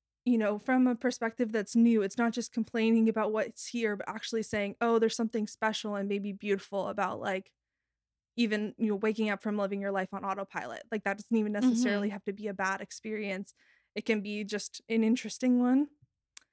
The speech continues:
Speaker 2: Yeah.
Speaker 1: Since the band broke up in the late eighties, Byrne has gone on to do all sorts of things. Experimental solo albums. He did an album with Saint Vincent. He did a
Speaker 2: Mm-hmm.
Speaker 1: color guard contest with high school color guard teams.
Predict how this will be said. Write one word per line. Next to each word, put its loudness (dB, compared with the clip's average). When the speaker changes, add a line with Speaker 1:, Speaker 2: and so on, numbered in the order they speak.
Speaker 2:
Yeah. -2
Speaker 1:
Since 2
the 0
band 2
broke 0
up 0
in 0
the 2
late 0
eighties, 0
Byrne 0
has 0
gone -6
on -4
to -10
do -8
all -6
sorts -8
of -6
things. -6
Experimental 2
solo 0
albums. -2
He -10
did -2
an -2
album -2
with -4
Saint -10
Vincent. 2
He 0
did 0
a 0
Speaker 2:
Mm-hmm. 0
Speaker 1:
color 2
guard 0
contest 0
with -8
high -4
school -8
color -4
guard -2
teams. 2